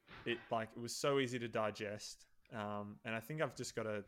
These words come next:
give it, like, credit based on digestibility. You know, it's a kid's film, and, uh, like, the second one, I think even watching it twice, you probably still gotta go, "Oh, what was the,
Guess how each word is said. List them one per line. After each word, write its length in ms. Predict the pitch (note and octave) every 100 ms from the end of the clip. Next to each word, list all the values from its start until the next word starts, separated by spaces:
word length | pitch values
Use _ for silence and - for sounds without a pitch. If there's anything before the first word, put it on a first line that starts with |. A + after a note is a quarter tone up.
| - - _ -
give 120 | G#2+
it, 80 | -
like, 160 | A#2+ -
credit 360 | - A2 G#2+ -
based 300 | A2 G#2 A2
on 180 | G#2 G2+ -
digestibility. 1000 | G#2+ G#2 A2 G#2 - G2+ G#2+ G2+ G#2 G#2 - -
You 100 | A#2
know, 80 | G#2+
it's 140 | A2 A#2
a 40 |
kid's 320 | - A#2+ -
film, 400 | - A2+ A2 A2
and, 160 | G2+ G2 - _ _ _ _ _ _ -
uh, 380 | G#2+ G2+ G2 - - _ _ _ _ _ -
like, 240 | A2 -
the 100 | B2+
second 340 | - F3+ F3 E3
one, 320 | C#3+ C3 B2+ - _ _ -
I 80 |
think 160 | B2 E3
even 260 | C#3 C#3+ C3+
watching 300 | C3+ C3+ A#2
it 100 | -
twice, 400 | A#2+ B2+ D#3 C3
you 60 |
probably 280 | B2 C3 B2
still 240 | - B2 A#2+
gotta 140 | A2
go, 100 | A2
"Oh, 140 | B2 A#2+
what 140 | A2+ C3+
was 180 | B2 A2
the, 240 | A2 G2+